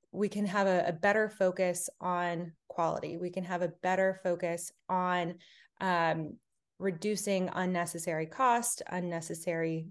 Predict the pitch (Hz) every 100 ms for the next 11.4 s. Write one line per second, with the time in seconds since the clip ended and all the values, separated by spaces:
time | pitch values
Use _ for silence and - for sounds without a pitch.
0 | - 180 170 170 165 165 165 160 180 175
1 | 175 - - - - _ _ 196 180 170
2 | 165 156 170 180 180 180 175 180 165 -
3 | - 190 214 226 208 202 214 220 247 240
4 | 202 - 202 180 190 180 _ 180 175 165
5 | - - - 214 240 233 220 214 220 214
6 | 190 202 208 220 214 190 190 185 185 185
7 | 240 262 - _ _ - 190 185 180 185
8 | 185 185 180 180 180 180 180 180 - 180
9 | 175 165 180 160 170 165 165 170 165 160
10 | 165 160 156 - 180 - 165 165 160 165
11 | 175 165 160